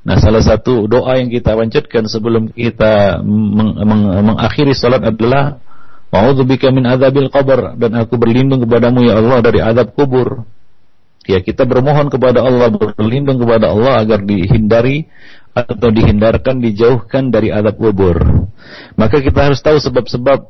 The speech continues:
eh, turunnya azab kubur. Ya, salah satunya adalah, ya, ini ya, eh, tidak bersuci,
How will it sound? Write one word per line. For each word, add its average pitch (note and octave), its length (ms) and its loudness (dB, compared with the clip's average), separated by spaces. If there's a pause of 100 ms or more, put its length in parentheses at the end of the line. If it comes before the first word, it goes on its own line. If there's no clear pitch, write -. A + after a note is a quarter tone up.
(200)
eh, A2 240 -4
turunnya B2+ 480 -4
azab G#2+ 240 -2
kubur. G2+ 640 0
Ya, G#2 160 2
salah A2+ 240 2
satunya A#2 640 0
adalah, G#2+ 560 0
ya, G2 400 -2
ini G2+ 320 2
ya, C3 40 0 (200)
eh, F#2 320 4
tidak F#2+ 400 2
bersuci, F#2+ 880 0